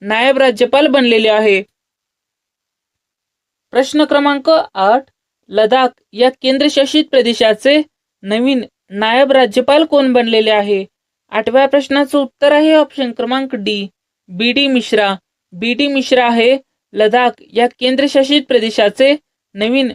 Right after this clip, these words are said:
नायब राज्यपाल बनलेले आहे. अशा प्रकारे भारतातील सर्व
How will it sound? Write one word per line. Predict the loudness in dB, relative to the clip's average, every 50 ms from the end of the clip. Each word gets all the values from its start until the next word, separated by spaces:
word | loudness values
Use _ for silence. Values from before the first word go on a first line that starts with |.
| _ _ -14
नायब | -8 -4 -2 0 0 0 2 2
राज्यपाल | 2 2 2 2 0 2 2 2 2 2 0 -2
बनलेले | 0 0 0 2 2 2 2 2 2 2
आहे. | 2 2 2 0 0 -2 _ _ _ _ _ _ _ -10
अशा | -10 -4 0 0 0
प्रकारे | 2 2 0 0 0 0 0 2 2 2 2
भारतातील | 0 0 0 0 0 2 0 0 0 0 -6 -6
सर्व | -2 2 2 2 4 4 2 2